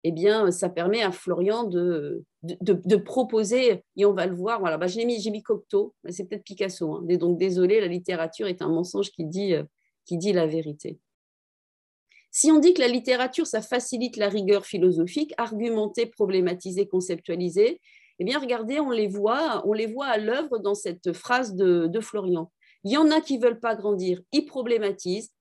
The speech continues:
c'est plus compliqué que ça, c'est pas toujours vrai ce que vous dites, hein, que c'est bien de grandir parce que, ouais,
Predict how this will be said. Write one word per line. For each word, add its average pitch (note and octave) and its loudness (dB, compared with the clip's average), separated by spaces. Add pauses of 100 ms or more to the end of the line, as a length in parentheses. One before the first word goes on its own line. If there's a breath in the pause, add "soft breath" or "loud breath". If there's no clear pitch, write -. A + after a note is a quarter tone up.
(120)
c'est - 4
plus - 0
compliqué A#3 0
que F#3+ -8
ça, F#3+ 0 (140 soft breath)
c'est E4+ 2
pas C4 0
toujours A3+ 0
vrai G3+ 4
ce G4 -2
que C4+ -2
vous G#3+ 0
dites, G3 -2
hein, G3 0
que E3+ 4
c'est D#3+ -4
bien E3+ -4
de E3+ 0
grandir E3 -2
parce D#3 -8
que, - -6
ouais, C#3 -2